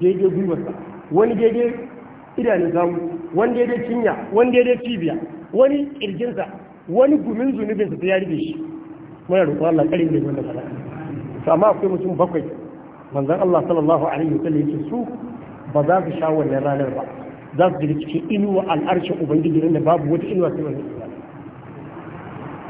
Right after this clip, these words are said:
Duk wanda ka gani a bayan ƙasa wannan lokacin, zube ake a waje, kowa sai ya ji jiki.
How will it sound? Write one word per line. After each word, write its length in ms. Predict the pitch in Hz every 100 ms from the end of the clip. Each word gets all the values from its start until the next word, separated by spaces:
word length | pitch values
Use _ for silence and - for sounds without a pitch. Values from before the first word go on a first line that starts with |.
| - -
Duk 140 | 143 285
wanda 220 | 294 269
ka 80 | -
gani 200 | 208 220
a 80 | 214
bayan 200 | 156 165
ƙasa 160 | 147 175
wannan 220 | 151 143
lokacin, 320 | 156 156 - - - - - 160
zube 180 | 190 233
ake 240 | 262 -
a 100 | -
waje, 320 | 175 175 226 - - - - - -
kowa 260 | 220 214
sai 100 | 202 202
ya 80 |
ji 120 | 185 180
jiki. 280 | 147 160